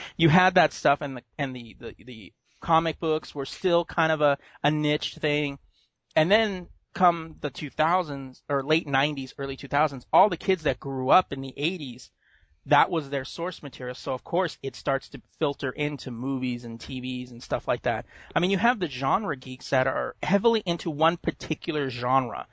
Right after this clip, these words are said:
you know, music, movies, games, and stuff like that. You have, you know, Trekkers,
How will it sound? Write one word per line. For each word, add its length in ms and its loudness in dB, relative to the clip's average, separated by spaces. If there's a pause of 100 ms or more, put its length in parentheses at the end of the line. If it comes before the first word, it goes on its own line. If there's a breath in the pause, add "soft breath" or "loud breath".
(280 loud breath)
you 100 0
know, 140 0
music, 500 2
movies, 380 2
games, 320 2
and 80 -8
stuff 240 2
like 120 2
that. 260 4 (260)
You 120 4
have, 160 4 (300)
you 140 -4
know, 160 -4
Trekkers, 920 0